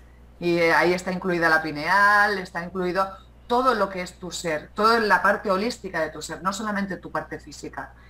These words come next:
sino tu parte energética también. Es la que tenemos un poco en duda, aparte, no, no, existe, es así. De hecho, somos energía materializada.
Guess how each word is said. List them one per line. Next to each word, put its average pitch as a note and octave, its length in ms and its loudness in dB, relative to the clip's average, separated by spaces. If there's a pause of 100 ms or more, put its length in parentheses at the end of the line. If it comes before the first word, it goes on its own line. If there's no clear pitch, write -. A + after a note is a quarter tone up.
(100)
sino E3 300 -2
tu E3+ 120 -2
parte F3 220 2
energética D#3+ 600 -6
también. C3 380 -10 (1120)
Es G3+ 160 0
la A3+ 160 6
que A#3+ 80 6
tenemos F#3+ 400 2
un F3+ 120 0
poco F#3+ 260 4
en E3 160 -4
duda, F#3+ 380 6
aparte, F#3+ 400 0
no, F#3 200 0
no, E3+ 240 -4
existe, D3+ 540 -10
es E3+ 160 -4
así. C#3 320 -8 (440)
De F3 100 2
hecho, G3+ 180 0
somos G#3+ 320 2
energía G3 440 0
materializada. D3 840 -2